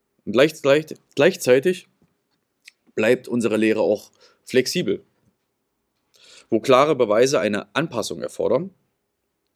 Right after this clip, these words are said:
sind wir bereit, sie vorzunehmen. Wenn die Wahrheit, denn die Wahrheit Gottes steht über menschlicher Tradition. Die Verwaltung der Kirche ist hierarchisch und strukturiert.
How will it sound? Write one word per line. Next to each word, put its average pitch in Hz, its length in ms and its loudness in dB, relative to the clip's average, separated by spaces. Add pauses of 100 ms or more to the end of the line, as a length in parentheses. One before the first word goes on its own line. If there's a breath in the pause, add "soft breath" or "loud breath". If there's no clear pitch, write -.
(260 soft breath)
sind 127 200 -2
wir 113 120 -2
bereit, 101 340 2
sie - 120 -6
vorzunehmen. 95 640 -4 (500 soft breath)
Wenn 98 140 -2
die 98 180 -4
Wahrheit, 113 500 0
denn 120 120 2
die 120 100 -4
Wahrheit 143 360 0
Gottes - 500 -2
steht - 460 -2 (140)
über 160 280 -2
menschlicher 123 500 -4
Tradition. - 560 -4 (580 loud breath)
Die 113 80 -4
Verwaltung 135 420 2
der 139 100 0
Kirche 147 320 0
ist - 220 -6
hierarchisch - 720 -8 (220)
und 107 140 -10
strukturiert. 98 640 -8